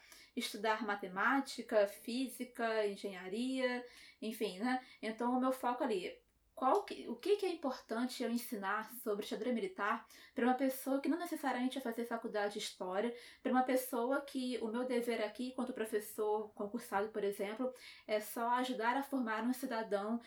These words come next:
de uma sociedade democrática, né? Então, gente, aqui tem uma miríade de problemas, assim, que são muito mais complexos do que geralmente se leva em conta. É, é por isso que a gente retoma aqui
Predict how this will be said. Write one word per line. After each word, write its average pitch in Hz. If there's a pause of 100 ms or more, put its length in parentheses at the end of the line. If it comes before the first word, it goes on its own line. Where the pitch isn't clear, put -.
(160)
de 220
uma 226
sociedade 214
democrática, 226
né? 220 (300)
Então, 254
gente, 254
aqui 262
tem 247
uma 233 (200)
miríade 247
de 226
problemas, 214
assim, 196
que 254
são 233
muito 320
mais 254
complexos 214
do 247
que 247
geralmente 233
se -
leva 208
em 208
conta. - (380)
É, 214
é 214
por 233
isso 330
que 269
a 233
gente 240
retoma 220
aqui 262